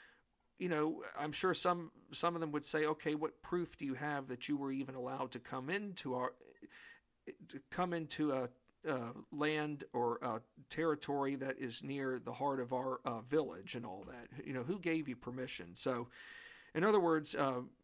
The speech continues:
if you're gonna be an Indian trader, you need to have a license, and you need to al-, probably also be bringing proper documentation. I mean, <laughs> you know, I, I highly doubt that, uh, Indian traders would have been able to have gotten away with just one piece of documentation, but I'm sure that they had to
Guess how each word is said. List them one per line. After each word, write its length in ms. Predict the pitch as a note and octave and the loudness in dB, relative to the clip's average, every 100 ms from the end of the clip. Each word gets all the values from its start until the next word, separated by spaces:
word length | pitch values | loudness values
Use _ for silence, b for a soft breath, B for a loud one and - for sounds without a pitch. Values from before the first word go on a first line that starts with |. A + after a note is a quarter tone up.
| _ | _
if 180 | C3 C3+ | -12 -2
you're 100 | E3 | 4
gonna 180 | F#3 F#3+ | 4 4
be 160 | F3+ E3+ | 2 2
an 80 | |
Indian 320 | E3 D#3+ D#3 C3+ | 2 2 0 2
trader, 360 | C#3+ C3 C3+ | 2 4 2
you 120 | B2+ | 0
need 180 | B2+ E3 | -2 -2
to 60 | D#3 | 2
have 200 | D#3 D#3 | 2 2
a 20 | |
license, 720 | C#3 C#3 C3 - B2+ - - - b b b b _ _ | 0 -2 -2 -2 -2 -2 -2 -4 b b b b _ _
and 300 | C#3 C3+ C3 | 0 0 0
you 100 | C#3+ | -2
need 320 | D3+ D3+ D3 | 0 0 0
to 180 | - C#3 | 0 0
al-, 240 | C#3+ - - | 0 -2 2
probably 340 | D#3 F3 D#3 | 6 8 8
also 340 | D3+ D#3 - C#3+ | 6 6 4 4
be 140 | C#3+ | 2
bringing 400 | C3+ D#3 D#3 C3+ | 0 0 0 -6
proper 340 | - C#3+ C3+ B2+ | 0 2 2 0
documentation. 1080 | C#3 C3 B2 A2+ G#2+ C#3+ D#3 - - D#2+ F2+ | 0 -2 -4 -8 -6 0 0 0 -4 -8 -10
I 40 | |
mean, 300 | A#2 A#2 A#2 - | -8 -8 -8 -6
<laughs> 100 | D#3 B B B | -6 B B B
you 380 | - - - D#3+ | -18 -16 -10 -4
know, 160 | C3 B2 | -2 2
I, 140 | C#3 D3 | 0 2
I 120 | B2+ | 0
highly 340 | C3+ E3 C#3 | 2 2 2
doubt 320 | B2+ D3 C#3+ C#3 | 2 2 2 2
that, 200 | B2 - C3+ | 0 0 -2
uh, 160 | A#2 | 0
Indian 360 | - D3 C#3+ B2 | 0 -2 -2 -2
traders 420 | - C#3 C3 B2 | 0 2 2 0
would 100 | C#3 | -2
have 120 | B2+ | -2
been 120 | B2+ | -2
able 300 | C3 C3+ B2+ | -4 -2 -4
to 160 | B2 B2 | -2 -2
have 180 | A#2+ B2 | -2 -2
gotten 260 | B2+ - | -2 -2
away 200 | B2 B2+ | 0 0
with 140 | A#2 A#2+ | 0 -4
just 240 | B2+ - | -4 -2
one 220 | C3 C3 | -2 -4
piece 320 | A#2+ C3 C3 A#2+ | -2 -2 -2 -2
of 100 | A#2+ | -2
documentation, 1000 | C3 A#2+ - G#2 G#2+ C#3+ D#3 - C#3 B2 | -2 -2 -6 -10 -4 2 2 2 -2 -2
but 120 | B2 | -2
I'm 180 | C3 B2 | -2 -2
sure 260 | - D#3 | 0 2
that 160 | C#3 - | 0 -2
they 120 | B2 | -2
had 240 | C3 C#3 C3 | 0 -2 0
to 220 | C3 | -2